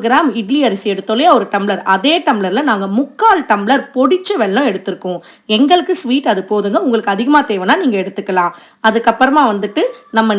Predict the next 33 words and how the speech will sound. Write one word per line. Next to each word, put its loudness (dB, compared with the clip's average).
நெய்யும் 2
ஏலக்காய் 4
பொடியும் 0
எடுத்திருக்கோம். -2
அவ்வளவுதாங்க 2
இதுக்கு -4
தேவை. 0
பாருங்க, 2
அரைச்ச -2
மாவு 4
எப்படி -4
இருக்குன்னு -6
கன்சிஸ்டன்சி -6
காட்டுறாங்க, 0
நல்லா 0
தண்ணியா 0
இருந்தது -6
இல்லையா? 0
இப்போ -4
நம்ம 2
எடுத்திருக்க -2
அந்த 0
முக்கால் 2
டம்ளர் 0
பொடிச்ச 2
வெல்லத்தோட 0
அரை 4
டம்ளர் 2
தண்ணி 2
ஊத்தி -2
நல்லா 2
கரைச்சிக்கோங்க. -2
இதுக்கு -4